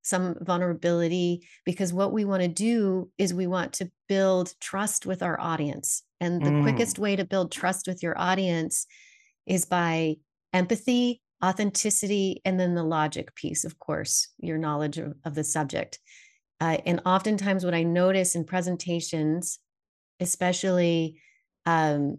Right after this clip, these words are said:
Speaker 1: with more internal presentations or client-facing, customer-facing presentations, is that people tend to leave out the empathy and authenticity piece. And we
Speaker 2: Hmm.
Speaker 1: get a ton of logic. <laughs> We get a
Speaker 2: Yeah.
Speaker 1: lot of data dumping. Uh, and so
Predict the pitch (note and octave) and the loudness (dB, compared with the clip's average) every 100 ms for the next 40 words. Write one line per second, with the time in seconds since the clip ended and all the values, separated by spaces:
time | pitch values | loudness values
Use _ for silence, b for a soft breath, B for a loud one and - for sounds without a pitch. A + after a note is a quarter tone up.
0 | - F3 E3+ E3+ E3+ F3 E3 - F#3 F#3 | -2 -2 2 2 4 2 0 0 2 2
1 | F#3 F#3 E3+ E3 F3 E3 - D#3+ D3 - | 0 -2 -2 -2 -2 -2 -2 -4 -4 -4
2 | F#3+ F#3 - - E3 - D#3+ D#3 D3+ F3+ | -2 0 -2 -2 0 0 0 0 0 -2
3 | - F3 E3 D#3+ D3+ D#3 C#3+ D3+ D3 C#3 | -2 -4 -4 -2 -2 -2 -4 -4 -4 -4
4 | D3+ C#3+ D3 C#3 C#3 C#3 - D#3 C#3+ D#3 | -6 -4 -4 -2 -2 -4 -4 -6 -2 -2
5 | D3 - E3+ F3+ F3 - E3 D#3+ D#3+ D#3 | -2 -2 -6 -2 -4 -4 -4 -4 -4 -2
6 | D#3 D#3 D3+ D3 D#3 D#3 D3+ D#3+ - D3 | -2 2 0 0 -4 -4 -4 -6 -6 -4
7 | D#3 D3+ D3 D3 C3+ F#3 F#3 D#3 C3+ C#3 | -4 -4 -4 -4 -6 -6 -6 -4 -4 -6
8 | - - - B B B B F3 E3 F3 | -6 -4 -6 B B B B 0 0 2
9 | D#3 D#3 - - G3 F#3+ F3 D#3+ C#3+ C#3 | 0 -4 -10 -4 -2 0 -2 -2 -2 -4
10 | - - _ _ _ F#3 - A3 G3+ - | -10 -12 _ _ _ -4 -2 -2 -4 -8
11 | B - D#3+ D#3 F#3 G3 G#3 B3 G3 G3 | B 0 4 4 4 4 6 6 4 4
12 | G#3+ G3 D3+ D#3 D3+ - D#3 - D3+ B | 6 6 4 2 0 2 0 0 -4 B
13 | B B - F3 E3 E3 F3+ F#3 - G3 | B B -2 2 4 4 2 0 2 4
14 | F#3 F3+ | 4 4